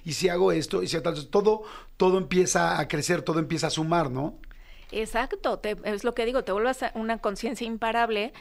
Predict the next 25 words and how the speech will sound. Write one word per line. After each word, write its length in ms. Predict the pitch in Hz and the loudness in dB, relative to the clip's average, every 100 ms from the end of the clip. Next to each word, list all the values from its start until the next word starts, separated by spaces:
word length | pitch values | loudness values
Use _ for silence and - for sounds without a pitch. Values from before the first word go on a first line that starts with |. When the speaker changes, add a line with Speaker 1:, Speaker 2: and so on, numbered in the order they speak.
| - - | -18 -6
Speaker 2:
y 100 | 208 | -2
en 140 | 208 | 0
el 100 | 202 | 0
lugar 320 | 202 190 220 226 | 0 2 2 0
donde 240 | 277 247 | -2 -4
tú 140 | - | -4
te 120 | 208 226 | -4 -2
pares 440 | 233 214 220 - | 0 0 -4 -4
vas 220 | 208 196 | -4 -4
a 40 | 220 | -4
saber 300 | 220 185 202 | -2 -2 -4
aprovechar 460 | 202 180 170 196 | -4 -4 -6 -6
las 180 | 196 190 | -6 -6
oportunidades, 800 | 180 175 180 190 208 254 190 - | -6 -8 -8 -6 -2 -2 -2 -8
porque 400 | - - 185 180 - - - - | -12 -6 -6 -6 -12 -20 -18 -6
va 60 | 196 | 0
a 40 | |
haber 220 | 214 226 226 | 0 0 0
una 240 | 233 226 | -2 -4
guía 440 | 208 240 226 196 240 | -4 -2 -2 -2 -4
que 120 | 165 | -8
tú 160 | - 190 | -8 -6
le 100 | 202 | -4
hagas 280 | 202 202 - | -4 -6 -4
caso 400 | 214 - 196 | -6 -6 -10